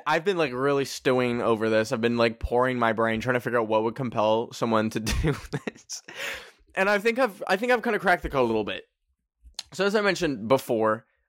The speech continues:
um, blackfishing is nothing incredibly new. Um, for example, there was this woman named Rachel Dolezal. You might remember the name. She was this, uh, person that worked for the N double A C P,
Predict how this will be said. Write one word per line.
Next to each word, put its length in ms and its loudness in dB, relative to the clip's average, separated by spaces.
um, 360 0
blackfishing 640 0
is 140 -2
nothing 540 2
incredibly 840 2
new. 480 2
Um, 360 0
for 200 2
example, 420 0
there 140 2
was 160 -2
this 260 0
woman 240 0
named 200 0
Rachel 380 0
Dolezal. 720 0
You 80 -6
might 220 0
remember 340 2
the 60 0
name. 320 0
She 180 -2
was 180 0
this, 280 -2
uh, 300 2
person 360 -4
that 200 0
worked 200 -2
for 80 -4
the 180 0
N 120 0
double 180 2
A 100 2
C 200 -6
P, 380 -8